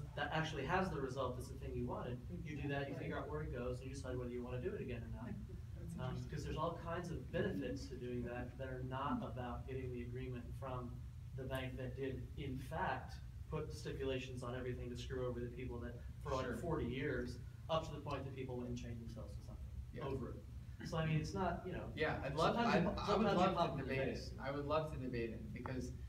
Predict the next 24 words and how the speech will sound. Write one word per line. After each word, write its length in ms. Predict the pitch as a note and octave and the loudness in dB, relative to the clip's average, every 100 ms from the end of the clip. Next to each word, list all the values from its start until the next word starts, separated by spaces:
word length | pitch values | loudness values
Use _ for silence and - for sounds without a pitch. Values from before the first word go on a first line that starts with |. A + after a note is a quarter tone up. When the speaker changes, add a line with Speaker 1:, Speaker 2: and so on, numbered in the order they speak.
| - | -2
Speaker 2:
I 100 | A#2+ | -2
think 420 | A#2+ C#3+ C#3+ C#3 A#2+ | -2 0 -2 -2 -2
that, 280 | A#2 A2+ - | -2 -2 -4
um, 420 | A#2 A2 G#2+ G#2+ G#2 - - - - - - - - - - | -2 -2 -2 -2 -4 -8 -8 -8 -8 -8 -8 -8 -8 -6 -2
although 460 | B2+ C3+ C#3+ C#3+ C#3 | 0 4 4 4 0
in, 240 | B2+ B2+ | 0 0
in 260 | B2+ B2+ B2 - | -2 -2 -4 -4
theory 360 | C3+ C#3 D3+ F#3 | -2 0 2 4
I 80 | C#3+ | 2
love 280 | A#2+ A#2+ B2 | 2 0 0
that, 280 | E3+ G3 - - - | 0 0 -2 -6 -4
I 100 | - | 0
wonder 640 | C3 B2+ C3 D3 D#3 D#3 B2+ | 2 4 4 4 4 4 2
how 120 | B2 | 0
much 460 | B2+ B2+ B2 B2 - - | 2 2 0 -2 -6 -4
history 640 | B2 A#2+ - B2+ B2 A#2 A#2 - - - | -2 -2 -2 0 0 0 -2 -6 -8 -4
tells 300 | C3 B2 A#2+ | 0 2 2
a 60 | A#2+ | -2
story 800 | - - B2+ B2 A#2+ A#2 A2+ - A#2 | -4 -6 0 4 4 4 0 -2 -4
of 300 | A#2 - A#2 - - - - - - | -4 -4 -4 -6 -8 -8 -6 -8 -8
success 680 | - - E3 - C#3 C3 C3 | -8 -6 -4 0 2 4 2
that 180 | - A#2+ | -2 -2
happened 480 | B2 A#2+ A#2+ B2 A#2+ B2 - - B2 | 0 -2 0 -2 -4 -4 -10 -8 -4
accidentally, 1040 | B2 B2 A#2 - A2+ A#2 D3+ D#3 E3 | -4 -4 -4 -2 -2 0 -2 0 0